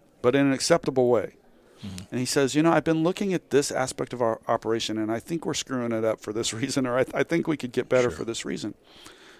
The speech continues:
Speaker 1: So I don't always agree with those because he has a perspective and I have a perspective. But I, a hundred percent all the time, read them carefully or listen carefully if we're face-to-face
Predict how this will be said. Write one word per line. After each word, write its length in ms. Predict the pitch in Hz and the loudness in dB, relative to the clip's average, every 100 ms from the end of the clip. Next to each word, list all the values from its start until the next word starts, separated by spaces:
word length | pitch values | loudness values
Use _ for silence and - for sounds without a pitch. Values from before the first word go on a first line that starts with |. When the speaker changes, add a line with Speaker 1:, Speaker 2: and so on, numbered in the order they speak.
| - | -8
Speaker 1:
So 280 | - 151 156 | 4 6 8
I 80 | |
don't 200 | 143 170 185 | 6 4 4
always 260 | 180 170 | 2 2
agree 340 | 139 120 127 127 | -4 -2 -2 0
with 160 | 110 | -4
those 420 | 95 90 127 - - _ _ _ _ - | -6 -8 -8 -12 -14 _ _ _ _ -10
because 240 | - 110 | -6 0
he 80 | 127 | 0
has 160 | 117 | 0
a 20 | 113 | -2
perspective 540 | 117 - 95 - 110 | -8 -6 -6 -6 -8
and 80 | 92 | -8
I 40 | |
have 120 | 101 | -10
a 40 | - | -12
perspective. 600 | - - - - - - _ - - - _ _ _ | -12 -10 -10 -10 -12 -14 _ -20 -20 -20 _ _ _
But 140 | 123 113 | 4 4
I, 180 | 117 - _ - | 2 -4 _ -12
a 40 | |
hundred 320 | - 180 180 - | 0 0 0 -6
percent 520 | 123 - 135 104 - - | -6 -4 -4 -4 -8 -6
all 180 | 117 123 | -2 -2
the 100 | 120 | -2
time, 540 | - - 131 92 92 92 _ _ _ _ _ | -8 -6 -4 -4 -10 -18 _ _ _ _ _
read 200 | 110 113 | -6 -4
them 160 | 113 - | -6 -6
carefully 520 | 107 98 - - 104 | -4 -4 -6 -8 -8
or 140 | 104 | -6
listen 320 | 107 113 117 | -4 -4 -4
carefully 460 | 104 101 95 - - | -8 -10 -10 -10 -10
if 100 | - | -10
we're 80 | 57 | -12
face-to-face 840 | - - - - 65 58 - | -10 -12 -14 -10 -6 -6 -6